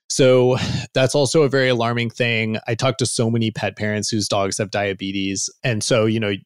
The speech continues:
coconut oil has broadly been shown in dogs and humans to have benefits for both obesity and diabetes, you know, omega threes as well. And so that,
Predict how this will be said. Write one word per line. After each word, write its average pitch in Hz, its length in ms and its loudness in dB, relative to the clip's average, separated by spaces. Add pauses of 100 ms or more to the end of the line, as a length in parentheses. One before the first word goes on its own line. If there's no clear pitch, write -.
(300)
coconut 143 420 2
oil 110 280 2
has 110 200 -2
broadly 107 380 -2
been 98 200 -4
shown 98 360 -6
in 98 160 -10
dogs 98 340 -4
and 98 140 -10
humans 98 480 -8
to 98 140 -2
have 95 320 -4 (480)
benefits 110 500 -2
for 117 140 -4
both 104 220 -2
obesity 110 720 0
and 117 180 -2
diabetes, 110 880 -2 (120)
you 123 120 -2
know, 104 100 -2
omega 101 320 -2
threes 104 320 -4
as 101 140 -6
well. 101 300 0
And 98 120 -6
so 113 160 -2
that, 127 320 0